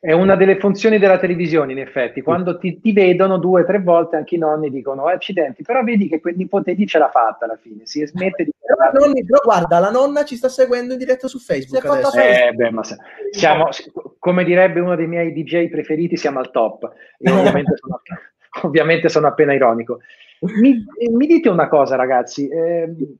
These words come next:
Speaker 1: poi ho cominciato la prima diretta, prima che arrivasse Feltri a interrompere tutto, eh, dicendo che voi, eh, nella fase marzo, aprile, maggio siete stati tra quelli che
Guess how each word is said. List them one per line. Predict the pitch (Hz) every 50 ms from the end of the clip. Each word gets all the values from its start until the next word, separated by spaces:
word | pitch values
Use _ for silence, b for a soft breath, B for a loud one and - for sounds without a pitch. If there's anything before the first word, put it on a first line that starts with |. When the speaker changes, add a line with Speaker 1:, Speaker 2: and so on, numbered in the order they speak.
| _
Speaker 1:
poi | - 233 240 233 226 226
ho | - -
cominciato | - 208 208 220 208 - 226 180 - 156
la | 143 135 -
prima | - 214 196 170 143
diretta, | 127 135 135 135 123 120 - 127 117
prima | 143 160 156 143 127
che | 143
arrivasse | 135 127 135 139 147 143 139 - 123
Feltri | - 151 147 143 139 143 131
a | 123
interrompere | 127 - - 143 143 160 151 147 - 147 165
tutto, | 165 160 147 143 _ - 170 160 160 160 - B B B B B B B B B B B _ -
eh, | 147 147 160 165
dicendo | 175 233 - - 196 185 190 190 175 185 175
che | 180 - 214
voi, | 185 175 175 180 185 196 190 190 185 165
eh, | 147 147 143 143 139 139 139 135
nella | 139 143 143 147 143 -
fase | - 175 160 151 156
marzo, | 151 156 165 160 151 - - - 147
aprile, | - - 170 165 180 214
maggio | 208 156 135 143 139 123 139 160 156
siete | - 156 151 156 190
stati | 180 - - 135 135 143 143 147 139
tra | 160 165 165
quelli | - 147 147 151 151 151 147 139 131 _
che | _ - 147 147 151 _